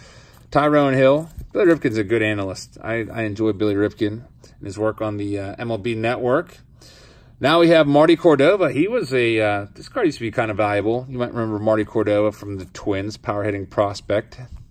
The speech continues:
He also had some good years in the majors. Ray McDavid, Mike Henneman, Melvin Nieves, Luis Gonzalez turned into a great player, and Ray Holbert.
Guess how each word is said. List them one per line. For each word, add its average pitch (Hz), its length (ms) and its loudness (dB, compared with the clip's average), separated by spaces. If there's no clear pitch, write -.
He 110 160 -6
also 110 280 -2
had 104 140 0
some 104 140 -12
good 104 160 -4
years 104 240 -4
in 104 40 -10
the 101 60 -8
majors. 101 380 -8
Ray 110 180 0
McDavid, 107 480 -4
Mike 110 280 -6
Henneman, 127 420 -6
Melvin 175 360 2
Nieves, 160 720 2
Luis 160 420 0
Gonzalez 139 1080 0
turned 117 220 -4
into 110 180 -2
a 101 40 -6
great 104 300 -2
player, 101 360 -2
and 104 220 -8
Ray 110 140 0
Holbert. 113 500 -4